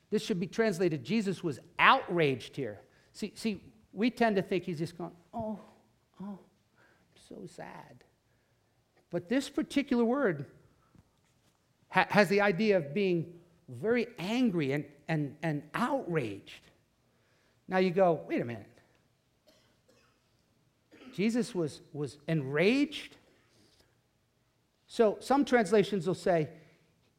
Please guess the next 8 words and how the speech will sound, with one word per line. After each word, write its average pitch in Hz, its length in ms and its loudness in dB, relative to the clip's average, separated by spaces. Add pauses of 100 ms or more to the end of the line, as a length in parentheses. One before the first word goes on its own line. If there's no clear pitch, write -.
(200)
he 202 140 -4
was 185 260 2 (480)
deeply 247 580 2
moved, 180 800 -2 (960)
right? 175 320 0 (340)
He - 60 -10
was 190 200 -6
troubled. 190 1040 -2